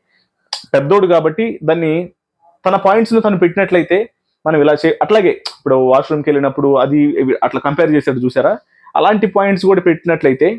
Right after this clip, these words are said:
వాటి మీద కొంచెం తన సైడ్ నుంచి ఉన్నటువంటి ఆ స-, ఆ కార్నర్, ఆ సాఫ్ట్ కార్నరు, "ఏయ్, మనకి ఇది చెప్పలేదు కదా, ఇది ఇట్లా ఎందుకు చేస్తున్నాం మనం?" అలాంటి కొన్ని పాయింట్స్ రైజ్ చేసి ఉండాల్సింది.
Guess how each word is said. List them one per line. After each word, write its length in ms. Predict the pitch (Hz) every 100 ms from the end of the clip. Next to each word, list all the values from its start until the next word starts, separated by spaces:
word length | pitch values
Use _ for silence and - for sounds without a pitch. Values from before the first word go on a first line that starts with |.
| -
వాటి 160 | 151 160
మీద 120 | 180
కొంచెం 640 | 190 185 190 190 170 175 - _ _ 147
తన 80 | 160
సైడ్ 240 | 175 185
నుంచి 140 | 190
ఉన్నటువంటి 220 | 175 175 160
ఆ 100 | 135
స-, 140 | -
ఆ 40 | - -
కార్నర్, 300 | 160 175 160
ఆ 20 |
సాఫ్ట్ 340 | 147 151 -
కార్నరు, 500 | - 156 151 147 151 - _ _ _
"ఏయ్, 260 | 208 208 160
మనకి 220 | 147 147
ఇది 100 | 143
చెప్పలేదు 420 | 139 139 190 185
కదా, 240 | 160 147 147
ఇది 240 | 143 143
ఇట్లా 180 | 147 175
ఎందుకు 240 | 165 180 170
చేస్తున్నాం 320 | 151 - 151
మనం?" 220 | 139 139 135
అలాంటి 260 | 143 180 190
కొన్ని 220 | 185 160 156
పాయింట్స్ 320 | 160 190 180
రైజ్ 300 | 147 - -
చేసి 120 | 160
ఉండాల్సింది. 580 | 151 139 131 127 143 240